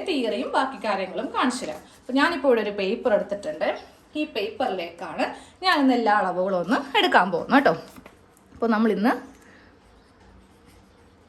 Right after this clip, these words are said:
നൈറ്റിന്ന് ഹെഡിങ് കൊടുക്കുക. ഓക്കെ, ഇതാ ഇതുപോലെ ഇങ്ങനെ നൈറ്റിന്ന് ഹെഡിങ് കൊടുക്കുക. എന്നിട്ട് ഇവിടെ നമുക്ക് മെഷർമെന്റ്സ് എന്നോ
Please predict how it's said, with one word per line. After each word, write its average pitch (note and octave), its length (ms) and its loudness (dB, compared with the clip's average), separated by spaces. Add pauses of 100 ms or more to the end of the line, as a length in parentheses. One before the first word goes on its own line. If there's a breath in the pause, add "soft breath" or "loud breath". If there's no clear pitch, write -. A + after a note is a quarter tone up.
(1400)
നൈറ്റിന്ന് A3 560 4 (120)
ഹെഡിങ് G#3+ 380 4
കൊടുക്കുക. G3 360 4 (1160 soft breath)
ഓക്കെ, A3+ 280 -6
ഇതാ E3+ 220 -8
ഇതുപോലെ G3 340 -6
ഇങ്ങനെ F#3+ 240 -4 (200)
നൈറ്റിന്ന് G#3 640 -4 (200)
ഹെഡിങ് G3+ 320 -2
കൊടുക്കുക. - 260 -2 (400 loud breath)
എന്നിട്ട് B3 340 4 (180)
ഇവിടെ G#3 220 -2
നമുക്ക് F#3+ 420 -2 (4000)
മെഷർമെന്റ്സ് G#3+ 640 -2
എന്നോ A#3 200 2